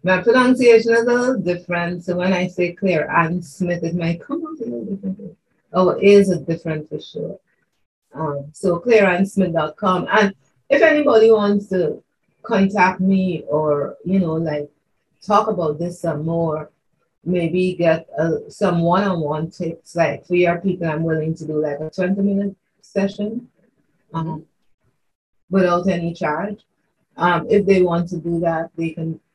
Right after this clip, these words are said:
Speaker 1: go to, they can contact me at info at claireannsmith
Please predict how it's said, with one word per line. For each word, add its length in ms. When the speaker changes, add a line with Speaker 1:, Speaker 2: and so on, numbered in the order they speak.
Speaker 1:
go 180
to, 260
they 160
can 160
contact 480
me 140
at 120
info 680
at 260
claireannsmith 1080